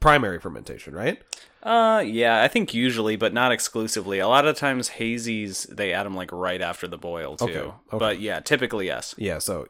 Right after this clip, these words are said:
Speaker 1: so as, and the, the idea is that primary fermentation is very bubbly, and some of the more subtle characteristics get pulled away. So they, I imagine that they dumped a bunch of dry chamomile, jasmine, and elderflower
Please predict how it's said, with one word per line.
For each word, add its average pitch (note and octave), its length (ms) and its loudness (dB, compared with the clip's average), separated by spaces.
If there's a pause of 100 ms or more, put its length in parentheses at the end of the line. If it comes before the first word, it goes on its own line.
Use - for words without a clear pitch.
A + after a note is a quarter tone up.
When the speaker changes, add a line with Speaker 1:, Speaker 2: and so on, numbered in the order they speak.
(140)
Speaker 1:
so G#2 440 -8
as, A#2+ 240 -4
and C#3 320 -2
the, A#2+ 240 -2
the A#2 200 -4
idea A#2+ 480 2
is A#2 160 0
that A2+ 160 0
primary A#2+ 320 0
fermentation G#2+ 520 -4
is G2 40 -10
very G2 200 -2
bubbly, C#3 500 2
and G#2+ 260 -4
some A2 160 -4
of G2+ 60 -4
the G2+ 60 -4
more G2+ 240 0
subtle A#2 540 2 (120)
characteristics G2 840 -4
get F#2+ 200 -8 (360)
pulled D3 160 6
away. G#2 140 4
So A#2 160 -2
they, B2 100 0
I B2 160 2
imagine D3 440 6
that C3+ 100 2
they B2+ 100 2
dumped A#2+ 240 0
a B2 60 0
bunch A#2 180 0
of A2+ 120 -12
dry A#2 380 4
chamomile, A2+ 500 0
jasmine, G#2 440 0
and F#2 120 -2
elderflower F#2+ 720 -2